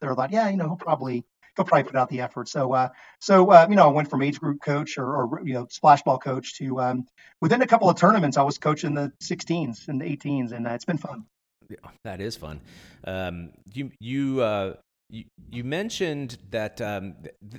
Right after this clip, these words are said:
Speaker 2: th-, you came into coaching in a sort of a roundabout way, actually, and it's, a,
Speaker 1: Right.
Speaker 2: I would say, an unusual way because you, you never played. Is that right?
Speaker 1: That's right. No, I, ne-, I never played.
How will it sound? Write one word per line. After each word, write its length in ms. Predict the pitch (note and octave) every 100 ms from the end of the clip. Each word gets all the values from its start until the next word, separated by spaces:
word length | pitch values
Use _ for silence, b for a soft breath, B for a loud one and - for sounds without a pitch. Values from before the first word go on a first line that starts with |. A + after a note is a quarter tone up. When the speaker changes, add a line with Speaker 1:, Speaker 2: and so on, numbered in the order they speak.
| -
Speaker 2:
th-, 100 | A#2+
you 140 | - A#2+
came 360 | - F#3 F3+
into 240 | A3+ A#3+ C4
coaching 460 | - D3 G3+ G3+
in 100 | A#2+
a 40 | G#2+
sort 160 | C#3+ A#2+
of 100 | G2
a 240 | G2 F2+
roundabout 560 | F2 G#2+ C3+ G2 E2 D#2+
way, 280 | A#2+ D#3+
actually, 400 | F2 D#2+ - F#2+
and 120 | G2 G#2+
it's, 140 | F#2+
a, 40 |
Speaker 1:
Right. 160 | D3 D3+
Speaker 2:
I 160 | A#2 E3
would 240 | A#3+ E3
say, 180 | - B2
an 80 | G#2+
unusual 540 | A2 A2 E3 G#2+ F2
way 160 | F2 F2+
because 340 | A2 G#2 F#2 G#2+
you, 160 | G#2 B2 -
you 240 | C3 D3+
never 300 | D3 C#3 B2
played. 460 | A2+ - C#3 F2 D2+
Is 80 | D#2+
that 180 | F2
right? 320 | D2 A2 F3 - - _ _ _ _ -
Speaker 1:
That's 160 | F#3 -
right. 220 | - E3+
No, 160 | F3+
I, 20 | D#3
ne-, 100 | E3+
I 80 | -
never 220 | F#3 E3+
played. 340 | - - B2